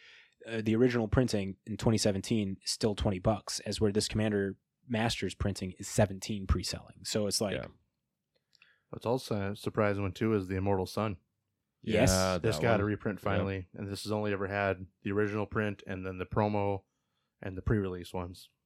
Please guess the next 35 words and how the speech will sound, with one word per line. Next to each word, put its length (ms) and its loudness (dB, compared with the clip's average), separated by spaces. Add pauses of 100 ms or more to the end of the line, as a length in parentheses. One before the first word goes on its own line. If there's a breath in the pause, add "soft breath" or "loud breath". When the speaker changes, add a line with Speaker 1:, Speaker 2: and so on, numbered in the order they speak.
(320)
Speaker 3:
So 340 -2
Speaker 1:
Yeah, 200 -6
which 180 0
is 80 -4
surprising, 420 0
actually. 300 -8
So 340 -10 (220)
Speaker 3:
and 160 -4
this 140 -2
one 180 0
was 100 -4
one 180 2
that 140 -4
sat 240 -2
between 320 -8
a, 100 -6 (1040)
I'm 240 -4
guessing 360 -2
this 120 -12
was 220 -10
a, 240 -8 (400)
uh, 220 -6
fifteen 400 -8
to 40 -14
thirty 260 -4
dollar 200 -4
range 240 -10
for 120 -16
just 140 -14
the 60 -20
regular 260 -4
one 160 -4
for 120 -4
a 60 0
while. 280 -2